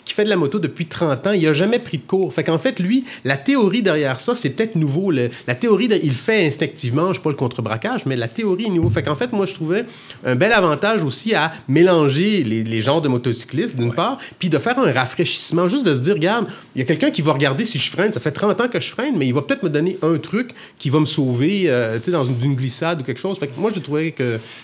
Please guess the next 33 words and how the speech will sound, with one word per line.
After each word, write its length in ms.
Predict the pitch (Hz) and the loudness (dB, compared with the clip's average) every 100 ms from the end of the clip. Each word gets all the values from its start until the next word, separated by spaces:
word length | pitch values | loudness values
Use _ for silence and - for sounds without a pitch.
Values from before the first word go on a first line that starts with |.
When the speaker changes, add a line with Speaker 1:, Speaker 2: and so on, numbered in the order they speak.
| - | -12
Speaker 1:
que 40 | |
c'était, 220 | 127 139 | -6 -2
c'était 140 | 135 156 | 2 2
Speaker 2:
Le 60 | 170 | 4
Speaker 1:
bien 80 | |
pour 180 | 196 202 | 2 0
ça. 160 | - 240 | 0 0
Speaker 2:
concept 180 | 240 - - | -2 -6 -12
de 140 | 131 135 | -6 -4
formation, 800 | - 151 151 110 95 135 139 | -4 -2 0 0 -2 -4 -4
là, 120 | 107 98 | -4 -4
les 140 | 123 | -2
quatre 200 | 240 240 | -4 -4
exercices, 600 | 127 107 95 - 143 139 | -6 -4 -6 -6 -8 -8
là, 80 | 101 | -6
on 80 | 117 | -2
n'a 120 | 160 | -2
pas, 340 | 160 285 240 120 | -4 -4 -2 0
euh, 300 | 101 92 82 | -2 -4 -4
on 100 | 123 | -4
n'a 100 | 139 | -4
pas 160 | 139 233 | -4 -6
re-, 120 | 120 92 95 104 - - | -6 -12 -16 -20 -20 -12
réinventé, 920 | 123 117 156 143 120 104 90 - 147 92 | -8 -2 0 0 -2 -4 -8 -10 -8 -8
hein, 80 | 117 | -8
ces 140 | 101 | -8
Speaker 1:
C'est, 60 | 101 | -6
c'est, 40 | |
Speaker 2:
exercices-là. 640 | 98 156 147 139 120 123 113 - | -2 0 0 -2 -2 -4 -6 -12
Speaker 1:
c'est 240 | - 120 113 | -10 -8 -4
Speaker 2:
On 80 | 123 | -2
s'entend, 320 | 160 147 170 214 | 2 0 0 0
Speaker 1:
Ouais. 180 | 165 | 2